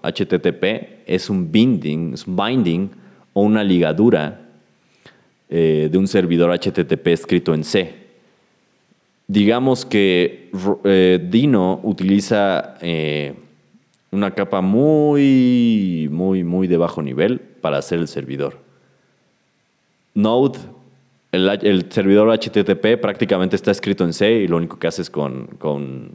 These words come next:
con Node es hacer scripting de ese servidor, a diferencia de, de Dino. Sin embargo, pues es obvio que van a cambiar esto y van a, a, a hacer probablemente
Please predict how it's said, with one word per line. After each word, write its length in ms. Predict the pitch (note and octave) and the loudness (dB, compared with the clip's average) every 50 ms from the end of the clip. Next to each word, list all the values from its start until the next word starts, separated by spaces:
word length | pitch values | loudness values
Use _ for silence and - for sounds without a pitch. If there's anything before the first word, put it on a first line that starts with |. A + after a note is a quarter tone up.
| C2 | -16
con 200 | - - C#2+ D2+ | -14 -12 -10 -6
Node 420 | D#2 E2 F2 G2 G#2+ - - - E2 | -4 -2 -2 -2 -2 -4 -6 -8 -6
es 100 | E2 E2+ | -6 -6
hacer 260 | E2 - F2+ E2 D#2+ | -6 -4 -4 -4 -4
scripting 480 | - - - F2+ - - - D#2 C#2 | -6 -4 -4 -6 -6 -4 -10 -10 -8
de 100 | C2 C#2 | -8 -8
ese 140 | D2+ - D2+ | -10 -10 -12
servidor, 500 | C#2+ - C#2+ C2 B1+ B1 B1+ C2+ C#2 - _ _ _ _ _ _ _ _ _ _ _ _ _ _ _ _ _ _ _ _ _ _ _ _ _ _ _ _ _ _ _ _ _ _ _ _ _ | -12 -12 -12 -10 -10 -10 -10 -10 -12 -14 _ _ _ _ _ _ _ _ _ _ _ _ _ _ _ _ _ _ _ _ _ _ _ _ _ _ _ _ _ _ _ _ _ _ _ _ _
a 120 | - E2 | -6 -6
diferencia 580 | D#2+ D2+ D2+ - - D2+ D#2 D#2 D2+ - D#2 D2 | -6 -6 -6 -6 -4 -4 -4 -6 -6 -4 -4 -2
de, 200 | C#2 C#2 C2+ B1+ | -2 -2 -4 -4
de 200 | - C#2+ C#2+ C#2+ | -4 -4 -4 -2
Dino. 320 | D#2+ G#2+ A2+ F2 C2+ - - - - - - _ _ _ _ _ _ _ _ _ _ _ _ _ _ _ _ _ _ _ _ _ _ _ _ _ _ - | 0 0 0 0 -2 -8 -14 -20 -20 -20 -20 _ _ _ _ _ _ _ _ _ _ _ _ _ _ _ _ _ _ _ _ _ _ _ _ _ _ -12
Sin 220 | - - C#3 C#3 | -2 -2 0 2
embargo, 520 | C3+ A2 G2+ A2 A#2+ A#2+ G#2+ G2 G2+ G2 | 2 0 0 0 0 0 0 0 -2 0
pues 160 | - F#2 E2+ - | -2 -6 -2 -2
es 140 | G2+ G2 - | -4 -4 0
obvio 400 | - A2 A2 A2+ A2 G2 F#2 E2+ | 0 0 2 2 2 2 2 2
que 120 | - - E2+ | 0 -2 -2
van 180 | E2 F2 E2+ | -2 -2 -2
a 100 | F2 E2+ | -4 -6
cambiar 380 | - E2 C#2+ C#2 D#2 E2+ E2+ E2+ | -6 -8 -6 -2 -2 -2 0 0
esto 440 | E2 D#2+ - - - - D2+ C#2 C2 | -2 -2 -2 -6 -10 -8 -6 -6 -6
y 160 | C2 C#2 D2 | -6 -8 -6
van 220 | C#2+ D#2 D#2 D#2+ | -4 -4 -4 -2
a, 260 | D#2+ D#2 D2+ D2 B1+ | -4 -4 -6 -6 -8
a, 580 | A1+ - - - B1+ G1+ G1+ G1+ G1+ G1+ - - _ _ | -10 -14 -14 -14 -14 -14 -14 -16 -16 -18 -20 -20 _ _
a 300 | - D#2+ D#2 B1 A1+ A1 | -18 -14 -12 -12 -10 -12
hacer 400 | A1 - - - - F#2 F2+ F2 - - - - _ | -12 -12 -12 -4 -2 0 0 -2 -4 -8 -18 -20 _
probablemente 920 | _ F2 E2 D2+ D#2 D#2+ E2+ E2 D#2+ D#2+ E2 E2+ E2 - D#2+ D2+ D2 D2 | _ -2 0 0 0 0 -2 -2 -4 -4 -6 -6 -6 -4 -4 -4 -4 -4